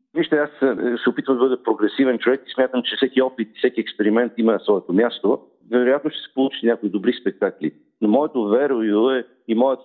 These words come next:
вкус в театъра е, общо взето, аз се придържам към минималистичния театър. За мен са важни не толкова,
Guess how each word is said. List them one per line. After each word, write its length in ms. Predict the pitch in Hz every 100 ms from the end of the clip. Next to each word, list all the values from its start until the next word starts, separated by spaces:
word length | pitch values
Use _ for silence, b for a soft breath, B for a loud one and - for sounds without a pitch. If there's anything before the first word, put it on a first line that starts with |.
| -
вкус 280 | - 156 -
в 120 | 107 -
театъра 680 | 104 - 117 131 131 117
е, 40 | 120
общо 300 | 123 - 110
взето, 520 | 113 117 127 127 117
аз 140 | 110 117
се 100 | -
придържам 420 | 101 123 123 107
към 140 | - 107
минималистичния 720 | 104 98 92 - 110 - 82
театър. 220 | 85 -
За 60 | - 131
мен 80 | 131
са 120 | 107 - _ -
важни 340 | - 127 113 110
не 100 | 135
толкова, 500 | 139 131 110 107